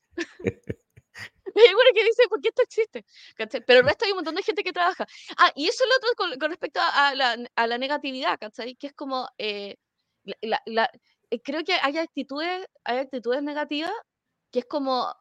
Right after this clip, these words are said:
eh, que, que parecen no ser negativas, pero sí son dementores y como que te, te, te roban, eh,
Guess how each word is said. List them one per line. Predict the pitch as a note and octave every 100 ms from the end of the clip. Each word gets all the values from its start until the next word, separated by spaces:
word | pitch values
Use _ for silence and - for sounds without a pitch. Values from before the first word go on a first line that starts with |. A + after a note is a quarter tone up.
| _ _
eh, | - _
que, | - A#3 G3+ -
que | C4+
parecen | A3+ B3 F#4 A4+ G#4
no | G4+
ser | - G4
negativas, | F#4 F4+ F4+ F4 C#4 B3 - _ _ _ _
pero | B3 B3+
sí | B3+
son | D#4+ F#4+
dementores | F4 D4+ B3 D#4 F4
y |
como | D#4+ C#4+
que | A#3+
te, | A3+ A#3 -
te, | A3+ A3 -
te | A#3
roban, | G#3+ A#3 C4+ D#4 E4+ - _ _ -
eh, | G#3 G3+ G3